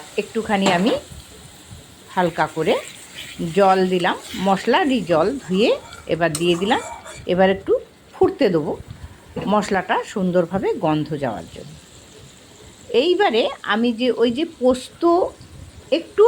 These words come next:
আর চাল মগজ, সেই চাল মগজ আর পোস্ত বাটাটা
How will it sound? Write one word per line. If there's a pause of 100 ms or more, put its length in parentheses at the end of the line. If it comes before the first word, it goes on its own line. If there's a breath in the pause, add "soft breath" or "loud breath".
আর
চাল
মগজ, (540)
সেই
চাল
মগজ
আর
পোস্ত (100)
বাটাটা